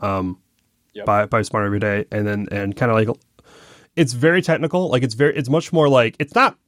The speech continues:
Speaker 1: really for us. Like, it's more, it's meant for nasa. Um, so if you're someone who's lis-, listening to this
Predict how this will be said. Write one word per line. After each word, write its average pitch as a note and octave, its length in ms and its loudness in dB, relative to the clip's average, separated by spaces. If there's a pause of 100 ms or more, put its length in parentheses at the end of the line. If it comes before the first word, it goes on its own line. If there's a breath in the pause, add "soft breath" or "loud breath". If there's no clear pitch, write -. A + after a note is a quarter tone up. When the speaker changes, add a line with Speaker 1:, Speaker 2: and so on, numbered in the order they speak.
Speaker 1:
really C3+ 300 0
for E3 240 2
us. - 360 -2
Like, A#2+ 160 2
it's A2 120 -4
more, A#2 260 4
it's - 160 -4
meant B2 180 2
for B2 100 -2
nasa. A#2+ 420 0 (180)
Um, A2+ 180 0
so B2 100 0
if A2+ 80 0
you're C3 120 4
someone F3+ 240 2
who's A#2+ 80 0
lis-, A#2 240 -6
listening C3 280 -2
to C#3+ 60 4
this D3 160 -4